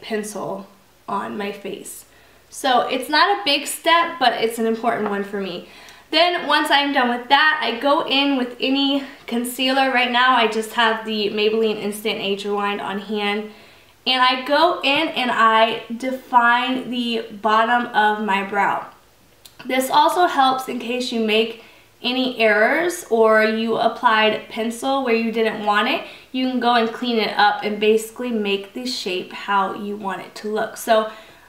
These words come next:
I apply that to make the bottom look sharp, look defined, and then I blend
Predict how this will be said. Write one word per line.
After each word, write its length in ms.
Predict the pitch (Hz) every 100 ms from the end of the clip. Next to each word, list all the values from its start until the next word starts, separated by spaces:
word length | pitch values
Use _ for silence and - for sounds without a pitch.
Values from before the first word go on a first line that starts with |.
| -
I 160 | 240 220
apply 520 | 220 - 294 311 330
that 540 | 330 320 320 - - - -
to 220 | 262 247
make 280 | 220 214 214
the 60 |
bottom 600 | 220 233 247 262 254 220
look 280 | 214 190 -
sharp, 520 | - - 285 311 320
look 260 | 254 214 -
defined, 600 | 226 - 240 247 262 254
and 120 | 214
then 140 | 220 220
I 160 | 208
blend 540 | 196 208 214 214 220